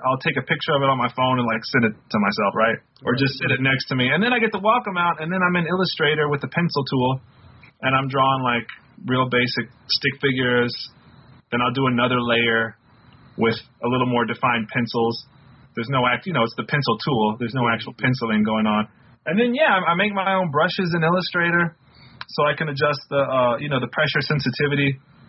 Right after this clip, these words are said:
Speaker 1: S-, once again, emulating that brush feel. That's, uh, for Rhyme Travelers, 'cause I like it to have that classic cartoony look. So you have the thick line to the thin line. Um, with Death Trip, it's really raw, so I just do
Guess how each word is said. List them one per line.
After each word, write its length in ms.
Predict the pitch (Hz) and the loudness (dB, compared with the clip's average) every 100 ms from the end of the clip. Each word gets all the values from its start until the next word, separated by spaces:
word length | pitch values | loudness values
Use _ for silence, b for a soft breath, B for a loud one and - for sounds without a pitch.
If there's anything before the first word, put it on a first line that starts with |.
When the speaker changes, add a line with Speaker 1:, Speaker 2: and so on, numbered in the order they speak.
| - - - | -20 -20 -20
Speaker 1:
S-, 220 | - - - | -8 -6 -2
once 220 | 131 139 131 | 0 0 0
again, 220 | 131 135 | 0 0
emulating 480 | 135 139 131 131 131 | 0 0 2 2 0
that 200 | 120 110 | 0 -2
brush 220 | 127 123 - | 0 0 -2
feel. 380 | 131 127 127 131 | -2 0 0 0
That's, 200 | 196 247 185 | -2 -2 -4
uh, 200 | 160 170 165 | -2 -2 0
for 140 | 190 | 2
Rhyme 260 | 180 226 220 | 4 2 2
Travelers, 380 | 202 170 175 175 | 0 0 -2 -4
'cause 140 | 160 | 0
I 40 | 156 | 2
like 180 | 160 165 | 2 -2
it 80 | - | -2
to 80 | 151 | -2
have 100 | 139 | 0
that 160 | 123 - | -2 -2
classic 460 | 147 143 135 120 | -2 -2 -2 -8
cartoony 500 | - 123 - 151 131 117 | -2 -2 0 0 0 0
look. 200 | 107 - - - - | -2 -4 -16 -20 -20
So 140 | - 131 | -8 -2
you 120 | 139 | 0
have 180 | 143 131 | 0 0
the 60 | 120 | -2
thick 240 | 160 - | -2 -2
line 300 | 143 135 131 | 0 0 0
to 80 | 131 | -2
the 100 | 123 | -6
thin 220 | - 131 | -2 -2
line. 460 | 127 123 120 117 120 _ - _ 120 | 0 0 2 0 -6 _ -20 _ 0
Um, 460 | 120 113 107 104 - | 2 2 0 -2 -4
with 200 | 147 143 | -4 -2
Death 200 | 180 226 - | 0 -2 -2
Trip, 320 | 160 131 127 - - 135 | 0 0 -2 -14 -8 -2
it's 220 | 127 139 | -2 0
really 240 | 180 156 | -2 -2
raw, 340 | 123 147 139 117 - | 0 2 2 2 -2
so 180 | 135 123 | -4 0
I 120 | 123 139 | 0 0
just 220 | 135 139 | -4 -4
do 380 | 131 131 123 | 0 2 0